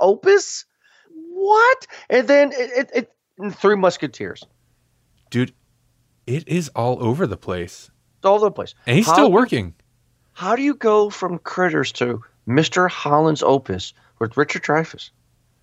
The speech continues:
Speaker 2: Three Musketeers, Mister Holland's Opus. Uh, okay, yeah. No. Oh, my God. Okay. D-, I'm so glad you brought this up 'cause I had not even looked, and this is amazing. So, first director credit, Critters,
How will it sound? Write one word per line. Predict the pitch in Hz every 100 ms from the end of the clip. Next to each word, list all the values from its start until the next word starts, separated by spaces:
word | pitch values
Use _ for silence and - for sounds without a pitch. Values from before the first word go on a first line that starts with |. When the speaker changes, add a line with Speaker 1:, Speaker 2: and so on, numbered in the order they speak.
| _
Speaker 2:
Three | - - 180
Musketeers, | 190 - 160 - 170 170 170
Mister | 143 160 151
Holland's | 165 165 151
Opus. | 160 160 151 - 131
Uh, | 131 -
okay, | 135
yeah. | 131 104 - - -
No. | 135 101 _ _ _ _ _ _ -
Oh, | 262
my | 214
God. | 139 240 110
Okay. | 170 185 143 85 - _ _ _ _ 92 120
D-, | 113 - -
I'm | - 156
so | - 156
glad | 139 147
you | 139
brought | 135 143
this | 147 131
up | 175
'cause | - 117
I | 127
had | 135 131
not | 107 113 123
even | 131 120 120 110
looked, | 117 101 -
and | 113 101 - - _
this | 120 123
is | 139
amazing. | 117 107 90 90
So, | - 113 - _ _ _ _ _ _ _
first | - 196 180 -
director | 135 123 120
credit, | - 110 90 - _ _ _ _ _ _ -
Critters, | 214 165 101 87 -